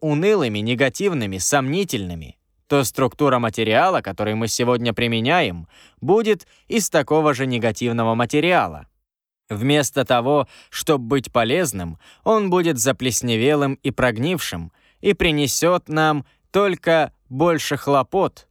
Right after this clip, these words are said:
забот и беспокойства. Мы будем вечно заняты залатыванием дыр,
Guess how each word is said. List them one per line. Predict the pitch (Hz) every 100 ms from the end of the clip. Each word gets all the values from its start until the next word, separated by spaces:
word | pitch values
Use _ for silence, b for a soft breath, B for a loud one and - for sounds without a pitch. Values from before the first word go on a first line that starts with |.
| _
забот | - 107 113 107 113 156 - _ _
и | - 226
беспокойства. | 190 175 - 123 95 76 - - 71 _ _ _
Мы | 120 143 160
будем | 160 151 139
вечно | 170 190 - 170
заняты | 135 156 160 151 143 147 B B B
залатыванием | 120 143 131 135 135 135 127 127 123 120 123 -
дыр, | 107 120 175 143